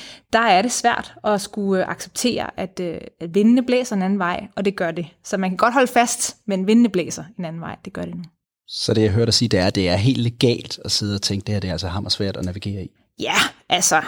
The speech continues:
Speaker 1: det, det er rigtig, rigtig svært. Det er det. Det er der ikke nogen tvivl om.
Speaker 2: Og, og når vi nu netop snakker udfordringer, hvor i, hvor ligger de største lederudfordringer i forhold til at skulle lede på distancen, hvis du bare skal pege på, på nogle stykker?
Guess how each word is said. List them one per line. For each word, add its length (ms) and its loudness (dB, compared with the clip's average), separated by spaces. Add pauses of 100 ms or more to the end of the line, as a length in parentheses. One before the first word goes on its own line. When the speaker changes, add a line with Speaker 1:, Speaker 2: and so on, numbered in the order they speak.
(280)
Speaker 1:
det, 240 6 (200)
det 160 4
er 180 4
rigtig, 260 0
rigtig 240 -6
svært. 340 -8 (180)
Det 140 4
er 80 -2
det. 100 -12 (120)
Det 80 -16
er 40 -6
der 60 0
ikke 100 -2
nogen 120 -4
tvivl 260 -8
om. 100 -10 (1400)
Speaker 2:
Og, 300 2
og 280 2 (400)
når 140 -2
vi 80 2
nu 80 4
netop 260 2
snakker 400 0
udfordringer, 640 -2 (960)
hvor 260 2 (260)
i, 220 -4 (220)
hvor 180 2
ligger 220 0
de 120 0
største 560 2
lederudfordringer 760 -4
i 80 -6
forhold 360 -4
til 360 0
at 120 -2
skulle 360 -2
lede 200 2
på 120 -4
distancen, 500 -2
hvis 100 -6
du 120 -8
bare 200 -4
skal 160 -4
pege 300 -2
på, 320 -6
på 60 -2
nogle 160 -2
stykker? 260 -4